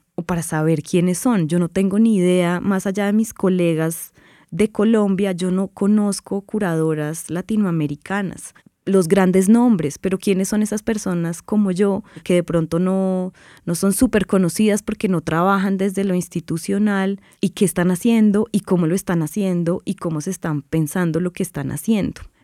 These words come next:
Entonces, pues, surge como de esa preocupación y de también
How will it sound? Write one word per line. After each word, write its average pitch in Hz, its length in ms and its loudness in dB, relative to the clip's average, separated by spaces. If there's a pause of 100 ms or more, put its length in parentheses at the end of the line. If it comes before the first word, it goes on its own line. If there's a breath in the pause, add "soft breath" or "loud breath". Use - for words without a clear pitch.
(120)
Entonces, 165 360 -4
pues, 202 200 -2
surge 175 360 0
como 220 240 2
de 202 60 2
esa 175 200 -2
preocupación 190 960 -2
y 220 80 4
de 196 80 6
también 175 560 0